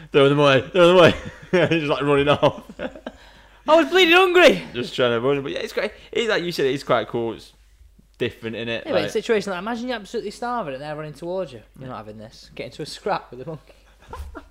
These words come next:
Speaker 1: Um, I wanna touch on Matt Wolff as well. So Matt Wolff had a really, really good week. Um, he had, he started ten under, so I think he was leading after the first round.
Speaker 2: Hmm.
Speaker 1: He then had a second round three under. He had a bit of a tricky round, third round of plus three, but finished six under par,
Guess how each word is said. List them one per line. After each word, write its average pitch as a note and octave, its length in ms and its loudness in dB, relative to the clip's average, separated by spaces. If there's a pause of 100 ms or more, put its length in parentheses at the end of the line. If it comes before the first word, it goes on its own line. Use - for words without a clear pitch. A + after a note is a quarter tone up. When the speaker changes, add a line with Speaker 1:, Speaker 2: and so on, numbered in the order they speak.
(240)
Speaker 1:
Um, D4 760 -6
I - 40 -10
wanna F3 200 0
touch F3 280 -8
on D3 140 -4
Matt - 160 -4
Wolff D3 240 -2
as G#2+ 100 -8
well. A2+ 260 -2 (920)
So A#2+ 160 -4
Matt D3 220 -4
Wolff D3+ 160 -6
had A#2+ 120 -4
a G#2+ 60 -2
really, A2+ 400 -4
really G#2+ 260 -4
good G2 240 -10
week. G2+ 480 -12
Um, F#2+ 420 -10
he G#2+ 100 -8
had, G2+ 260 -2 (260)
he - 80 -16
started A#2+ 340 -4
ten A#2 200 -8
under, G2 340 -8
so - 140 -14
I - 20 -12
think A#2 120 -8
he A2+ 40 -8
was F#2+ 100 -10
leading A2 280 -8
after G#2 180 -10
the G2+ 80 -12
first G2+ 220 -8
round. F#2 340 -8
Speaker 2:
Hmm. C3 240 -14 (220)
Speaker 1:
He G#2+ 100 -8
then A2 140 -2
had G#2 160 -4
a G2+ 160 -2
second C3 280 -8
round B2 200 -6
three A2 160 -4
under. F#2+ 240 -6
He - 60 -8
had G#2 120 -4
a G#2+ 40 -10
bit C#3 120 -4
of D3 80 -4
a B2+ 80 -14 (120)
tricky D3 400 -10
round, A#2+ 420 -4
third A2+ 180 -4
round A2 240 -6
of - 240 -18
plus - 220 -14
three, G2+ 360 -8
but F#2 280 -10
finished G#2 280 -10
six - 220 -14
under G2 160 -14
par, F#2+ 440 -8